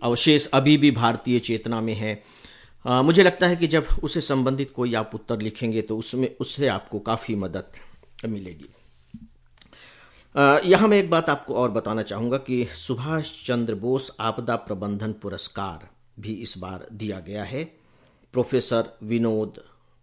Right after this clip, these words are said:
शर्मा को। और एक बात और कि जो सुभाष चंद्र बोस की जो जयंती, अभी तो एक सौ पच्चीसवीं जयंती हम मना रहे हैं, पिछले साल से उसे पराक्रम दिवस के नाम से मनाया जाता है।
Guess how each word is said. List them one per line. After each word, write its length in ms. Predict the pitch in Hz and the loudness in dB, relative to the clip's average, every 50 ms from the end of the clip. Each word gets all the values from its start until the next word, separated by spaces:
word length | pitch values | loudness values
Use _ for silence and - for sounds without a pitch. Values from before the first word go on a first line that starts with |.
| _ _ - - | _ _ -16 -12
शर्मा 460 | - - 131 110 95 98 101 98 101 | -8 -6 -4 -4 -4 -4 -6 -8 -8
को। 300 | - - 117 151 226 - - _ _ _ _ _ _ - - _ _ _ _ | -8 -8 -10 -10 -10 -12 -16 _ _ _ _ _ _ -20 -20 _ _ _ _
और 240 | 113 110 110 - - 135 | -2 0 0 0 2 2
एक 220 | 131 131 131 113 | 2 2 2 0
बात 260 | 117 113 113 - - - | -2 -2 -2 -4 -2 2
और 260 | 127 135 147 156 156 | 4 6 6 6 4
कि 480 | 151 156 - 120 120 117 117 113 113 107 - - - _ _ 120 | 0 -2 -4 -4 -2 -2 -2 -2 -4 -6 -10 -14 -20 _ _ -14
जो 240 | 113 110 117 107 101 | -6 -4 -2 -2 -2
सुभाष 340 | - 113 101 110 120 113 | -2 -4 -4 -4 -6 -6
चंद्र 300 | - - 127 117 104 107 | -6 -4 -4 -4 -4 -4
बोस 360 | 98 101 107 110 104 - - - | -4 -4 -4 -4 -4 -6 -10 -14
की 220 | - - 104 101 | -12 -10 -10 -8
जो 200 | 92 101 104 98 | -6 -6 -8 -6
जयंती, 400 | 92 98 95 107 131 135 123 123 | -6 -6 -4 -2 -2 -2 -2 -2
अभी 160 | 117 113 120 | -2 -2 -2
तो 100 | - 120 | -2 -4
एक 80 | 110 - | -4 -4
सौ 80 | - | -6
पच्चीसवीं 440 | 104 107 101 - 120 113 - 135 127 | -8 -10 -8 -8 -8 -6 -6 -6 -4
जयंती 320 | 110 113 113 113 110 120 113 | -2 -2 -4 -4 -4 -8 -8
हम 120 | 113 107 | -6 -6
मना 220 | 110 110 107 113 | -6 -4 -4 -4
रहे 200 | 120 117 113 123 | -4 -4 -4 -4
हैं, 280 | 120 123 156 185 - - - - - - - - - - - _ | -6 -6 -8 -8 -10 -14 -20 -20 -20 -20 -20 -20 -20 -20 -10 _
पिछले 300 | - 180 - - 156 151 | -2 -2 0 2 0 0
साल 240 | - - 120 120 117 | 0 2 0 0 0
से 160 | 110 - 131 | -2 -2 -4
उसे 160 | 117 - - 110 | -4 -4 -4 -6
पराक्रम 760 | - - 113 110 113 120 - - - - 135 139 135 131 92 | -4 -4 -2 0 0 -2 -2 -4 -6 -4 -2 -2 -2 -2 -4
दिवस 640 | 104 101 113 113 113 123 120 - - - - - - | -6 -6 -4 -2 0 0 -2 -2 -4 -8 -10 -8 -6
के 140 | 120 110 107 | -4 -2 -2
नाम 300 | 104 101 101 104 107 110 | -2 -2 -4 -4 -4 -4
से 380 | 107 - 101 98 95 80 - - _ _ _ _ _ _ _ _ - | -6 -6 -6 -6 -8 -8 -10 -14 _ _ _ _ _ _ _ _ -6
मनाया 380 | 117 101 87 87 92 87 80 80 | -4 -4 -4 -6 -10 -10 -12 -14
जाता 300 | 78 80 - - - - | -14 -16 -16 -16 -16 -16
है। 280 | - - - - _ | -16 -16 -18 -20 _